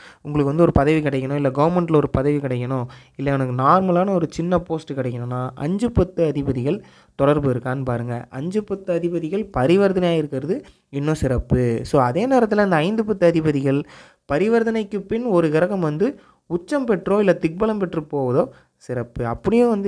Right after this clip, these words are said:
இருக்கிறது வந்து மிகப்பெரிய ஒரு அழியாத போஸ்ட்டை வந்து உங்களுக்கு வந்து ஏற்படுத்தி கொடுக்கும்னே சொல்லலாம். இவர் வந்து இருந்த லைஃப் டைம் வரைக்குமே தன்னுடைய அரசியல் வாழ்க்கையில ஒரு சிறப்பான இடத்துல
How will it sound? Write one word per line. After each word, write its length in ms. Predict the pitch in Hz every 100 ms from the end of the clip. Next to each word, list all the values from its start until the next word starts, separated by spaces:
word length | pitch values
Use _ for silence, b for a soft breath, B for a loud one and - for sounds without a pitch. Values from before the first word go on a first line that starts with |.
| 170
இருக்கிறது 320 | 160 165 143 127
வந்து 180 | 127 131 135 B _ 135
மிகப்பெரிய 560 | 170 262 226 277 269 262 233
ஒரு 100 | 180 131
அழியாத 420 | 156 214 233 220 196 -
போஸ்ட்டை 320 | 170 - 139
வந்து 180 | 123 131 311 B B _
உங்களுக்கு 340 | 135 127 127 131
வந்து 140 | 165 151
ஏற்படுத்தி 320 | 143 127 127
கொடுக்கும்னே 340 | 120 120 120 147 120
சொல்லலாம். 360 | 113 120 120 B B B 139 180
இவர் 220 | 277 294 233
வந்து 160 | 214 214
இருந்த 240 | 190 240 226 180
லைஃப் 180 | 185 185
டைம் 180 | 196 175 156
வரைக்குமே 400 | 143 131 131 175 - - _ 139
தன்னுடைய 280 | 143 139 127
அரசியல் 380 | 139 185 214 202 170
வாழ்க்கையில 420 | 147 143 127 135 165 b b b -
ஒரு 160 | 135 131 127 123 123
சிறப்பான 540 | 180 220 226 - 220 220 185
இடத்துல 300 | 160 151